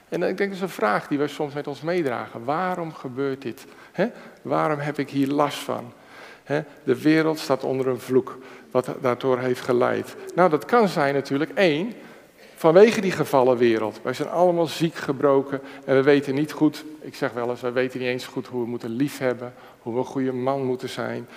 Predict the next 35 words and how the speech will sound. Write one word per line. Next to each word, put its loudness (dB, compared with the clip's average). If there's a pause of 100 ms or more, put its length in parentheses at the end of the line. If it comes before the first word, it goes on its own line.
(160)
hoe 4
we 6
moeten 2
reageren. 2 (240)
We 0
hebben 2
zorgen, 0
we 2
zijn 0
corrupt, 2
we -6
zijn 0
jaloers, 6
boos, 4
zwak, 2
ziek -4
en -2
misselijk. 2
En 4
dat 6
is 0
waar. 6 (180)
Het 0
is 2
het -4
gevolg -2
van -4
die -2
zondeval. -4 (400)
Maar 2 (340)
het 0
kan 0
ook -2
zijn -2
natuurlijk 0